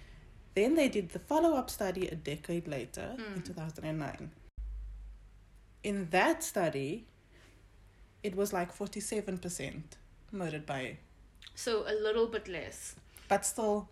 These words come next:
Speaker 1: most killed by a male partner.
Speaker 2: Almost half.
Speaker 1: Now,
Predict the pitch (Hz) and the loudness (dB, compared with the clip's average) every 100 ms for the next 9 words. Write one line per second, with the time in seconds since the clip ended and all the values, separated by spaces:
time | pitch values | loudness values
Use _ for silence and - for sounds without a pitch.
0 | - 170 175 165 165 - - - - - | -6 0 2 2 0 -4 -6 -10 -20 -20
1 | - - - - - 185 165 151 151 160 | -20 -20 -20 -20 -6 -4 -2 -2 -2 -2
2 | 139 139 131 123 - 269 262 240 202 202 | -4 -6 -8 -8 0 4 6 4 2 -2
3 | - - - - - - - - - - | -2 -6 -14 -18 -20 -20 -20 -20 -18 -18
4 | - - - - - - - - - - | -18 -20 -20 -20 -18 -18 -18 -18 -20 -20
5 | - - - - - - - - - - | -20 -20 -20 -20 -20 -20 -20 -20 -20 -20
6 | - - 220 220 220 220 214 | -20 -6 2 4 4 4 2